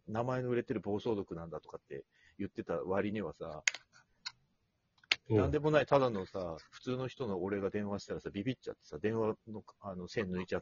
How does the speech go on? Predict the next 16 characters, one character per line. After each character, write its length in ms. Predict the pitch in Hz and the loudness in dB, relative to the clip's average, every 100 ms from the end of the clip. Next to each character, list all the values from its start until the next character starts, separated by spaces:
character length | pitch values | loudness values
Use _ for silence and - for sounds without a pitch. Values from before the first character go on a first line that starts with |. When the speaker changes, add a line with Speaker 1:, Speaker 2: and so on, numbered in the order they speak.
| - | -4
Speaker 1:
て 80 | 73 | -14
さ、 160 | 73 71 - - - | -14 -16 -20 -20 -6
全 120 | 104 | -4
然 120 | 101 | -4
出 120 | 98 110 | -2 -4
て 80 | |
こ 80 | 90 | -4
な 100 | 90 | -4
く 80 | 82 | -4
な 60 | - | -8
っ 40 | |
ち 80 | - | -18
ゃ 20 | |
っ 40 | _ - | _ -18
て。 220 | 76 - - - 185 - 170 - - _ _ - - - - _ | -16 -16 -10 4 6 10 8 8 2 _ _ -20 -20 -12 -12 _
Speaker 2:
<laughs> 480 | - - 170 - - | 10 12 12 10 4